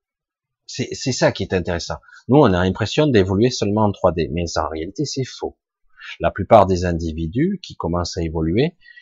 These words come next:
font des fluctuations entre la trois D et la cinq D. Ils font des oscillations comme ça de conscience et ils montent, ils descendent. D'accord ?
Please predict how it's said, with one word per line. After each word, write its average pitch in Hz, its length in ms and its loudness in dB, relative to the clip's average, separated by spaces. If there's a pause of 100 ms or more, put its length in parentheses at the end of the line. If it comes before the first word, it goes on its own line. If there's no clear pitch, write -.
(160)
font 107 220 2
des 180 160 0
fluctuations 120 1080 0 (280)
entre 110 320 0
la 80 140 4
trois 92 280 2
D 98 360 0 (380)
et 170 120 2
la 139 140 4
cinq 87 420 -8 (100)
D. - 200 -12 (200)
Ils 85 120 -6
font 120 420 -2
des 110 280 -2
oscillations 87 720 -4
comme - 140 -10
ça - 180 -4
de 90 80 -4
conscience 87 640 -4
et 82 40 -6
ils 85 140 -4
montent, 78 280 -4
ils 85 140 -8
descendent. - 540 -10 (640)
D'accord ? - 440 -6